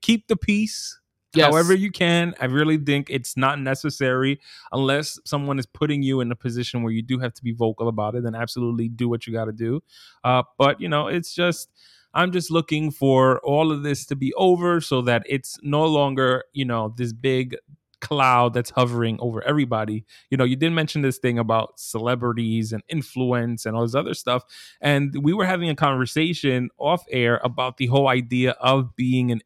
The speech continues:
Speaker 1: influencer. What does that mean? What does that look like? And is it necessary for somebody to put in their name or in their bio or in the description, you know, "I am John Doe, a, you know, artist,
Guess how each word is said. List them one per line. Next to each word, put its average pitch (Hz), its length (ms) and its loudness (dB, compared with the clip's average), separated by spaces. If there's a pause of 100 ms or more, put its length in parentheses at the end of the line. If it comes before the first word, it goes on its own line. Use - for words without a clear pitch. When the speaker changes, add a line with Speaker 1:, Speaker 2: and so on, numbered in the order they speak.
Speaker 1:
influencer. 123 1000 -2 (460)
What 131 160 0
does 131 140 -4
that 113 180 -2
mean? 175 300 0
What 139 180 -2
does 120 140 -6
that 117 160 -2
look 156 240 -2
like? 147 280 0
And 127 140 -4
is 156 220 2
it 160 80 4
necessary 135 760 2
for - 140 -4
somebody 123 540 0
to - 140 -8
put - 500 -2 (440)
in 139 520 2
their 127 220 0
name 139 500 2
or 127 100 2
in 127 180 -2
their 120 140 0
bio 127 600 2
or 120 160 0
in 120 80 -4
the 120 100 -4
description, 123 880 -2 (300)
you 135 80 -2
know, 131 180 2
"I 143 220 4
am 135 340 0
John 139 380 0
Doe, 131 520 4 (320)
a, 127 720 2
you 135 120 0
know, 117 440 0
artist, 135 840 -2